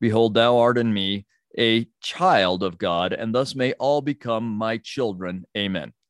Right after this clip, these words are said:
Now, we know we're all children of God already, but we become children in a new way as we partake of that covenant. And we've talked about that before, and we'll continue to talk about it.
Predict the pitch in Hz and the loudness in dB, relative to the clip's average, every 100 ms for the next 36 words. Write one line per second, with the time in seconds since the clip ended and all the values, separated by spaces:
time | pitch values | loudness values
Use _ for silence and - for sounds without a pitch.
0 | - 110 107 123 139 131 123 - 117 117 | -4 -2 0 2 2 4 2 0 -2 -2
1 | 117 110 107 104 104 107 92 98 107 104 | -2 -2 0 0 0 -2 -4 -4 -6 -4
2 | 120 123 139 139 - 127 131 135 120 135 | -6 -6 -4 -4 -4 -2 -2 -4 -4 -2
3 | 127 131 147 170 120 101 110 - 110 117 | -2 -2 0 2 2 2 0 -2 -8 -8
4 | - 110 101 104 95 139 110 87 87 92 | -4 -4 0 -2 0 0 0 -4 -8 -8
5 | 92 - 101 98 98 95 95 85 - 113 | -8 -2 -2 0 -2 -2 -2 -6 -6 -2
6 | 110 98 95 101 - 143 101 92 87 85 | -2 -2 -4 -6 -6 -4 -4 -2 -4 -4
7 | - 80 90 | -6 -4 -4